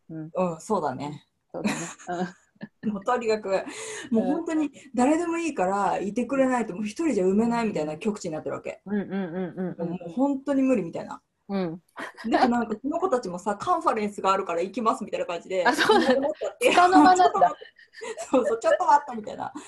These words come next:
Speaker 2: そしたらなんか、
Speaker 1: へー。
Speaker 2: あの、分娩室移動になったっていうことで、おかんが来てくれたわけ。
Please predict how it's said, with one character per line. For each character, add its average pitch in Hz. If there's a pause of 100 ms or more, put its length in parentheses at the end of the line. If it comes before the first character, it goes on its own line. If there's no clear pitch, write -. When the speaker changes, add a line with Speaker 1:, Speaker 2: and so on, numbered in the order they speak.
(200)
Speaker 2:
そ -
し -
た 370
ら 285
な 254
ん 214
か、 196
Speaker 1:
へ 196
ー。 -
Speaker 2:
あ -
の、 196
分 285
娩 349
室 247
移 226
動 247
に 240
な 254
っ 247
た 196
っ 196
て 175
い -
う 170
こ 175
と 165
で、 143
お 202
か 339
ん 214
が 165
来 -
て 208
く 156
れ 131
た -
わ -
け。 440